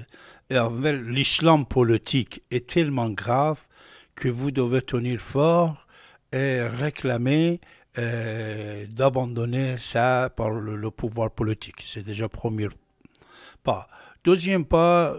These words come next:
surtout de Mélenchon que vous parlez, j'avais déjà dit, je sais qu'il a pour flatter plus de vingt pour cent du peuple français, euh,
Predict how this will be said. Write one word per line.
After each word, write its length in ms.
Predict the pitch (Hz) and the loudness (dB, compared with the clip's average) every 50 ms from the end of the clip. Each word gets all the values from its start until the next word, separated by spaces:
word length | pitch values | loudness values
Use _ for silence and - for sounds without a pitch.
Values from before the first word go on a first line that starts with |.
| - - | -10 -10
surtout 560 | - - - - - 226 226 - - - 165 143 | -6 -4 -2 2 2 2 2 2 0 -2 -2 0
de 120 | 127 131 | 0 0
Mélenchon 640 | 127 127 131 131 135 135 127 123 - - - 147 | 0 0 0 0 0 0 -2 -2 -4 -2 -2 -2
que 120 | 127 - 123 | -2 -2 -6
vous 180 | 110 101 110 | -8 -8 -10
parlez, 680 | 107 - - 117 110 104 113 117 139 170 185 208 240 262 _ - - - - - | -10 -6 -4 -4 -4 -4 -6 -4 -2 -2 -2 -2 -4 -6 _ -18 -20 -20 -20 -16
j'avais 320 | - - 139 131 113 117 113 | -8 -4 -4 -2 -2 -2 -4
déjà 320 | 107 113 107 107 117 107 | -4 -4 -4 -2 -4 -4
dit, 360 | 98 110 143 170 196 214 208 - - | -4 -4 -6 -6 -6 -8 -10 -12 -12
je 200 | 117 110 120 120 | -10 -6 -6 -4
sais 220 | - - - 147 | -4 -4 -4 -6
qu'il 400 | - - 135 120 117 117 113 117 | -6 -6 -8 -8 -8 -10 -8 -6
a 100 | 120 120 | -6 -6
pour 280 | 113 - - 147 127 - | -6 -8 -8 -8 -8 -8
flatter 680 | - - 123 123 110 - - - 139 135 127 120 110 | -8 -6 -6 -6 -6 -6 -6 -4 -2 -2 -2 -2 -4
plus 260 | - - - 120 117 | -6 -10 -12 -12 -10
de 100 | 113 117 | -8 -8
vingt 440 | 107 101 104 117 131 127 117 110 104 | -10 -8 -4 -4 -4 -4 -4 -6 -12
pour 200 | - - 113 101 | -12 -16 -16 -14
cent 220 | - - - 120 117 | -12 -8 -6 -6 -6
du 200 | 107 98 104 95 | -6 -8 -10 -10
peuple 380 | - - 139 117 - 117 107 | -6 -6 -6 -4 -6 -12 -14
français, 680 | - - - - 107 98 - - - 160 185 233 240 - _ - - - - - _ - - _ _ - - | -16 -16 -14 -14 -14 -14 -12 -8 -4 -4 -4 -4 -6 -8 _ -20 -20 -20 -20 -20 _ -20 -20 _ _ -12 -8
euh, 760 | 123 117 117 110 107 107 101 107 110 104 104 104 104 104 | -8 -6 -6 -6 -6 -6 -6 -6 -6 -6 -8 -8 -8 -10